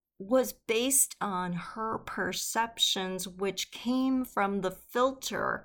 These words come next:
of her story, versus this fictional counterpart who doesn't have that trigger,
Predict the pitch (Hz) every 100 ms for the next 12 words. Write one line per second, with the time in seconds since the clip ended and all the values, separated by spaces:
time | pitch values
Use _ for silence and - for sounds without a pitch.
0 | _ 196 180 - 185 175 - - - 226
1 | 254 214 - 57 - _ _ _ _ -
2 | 214 220 226 208 196 180 - - 175 185
3 | 180 - - - _ - - - - 190
4 | 170 - - 294 254 190 - 160 160 190
5 | 170 - 190 233 247 208 160 226 240 247
6 | 190 165 - - - 165 165 123 90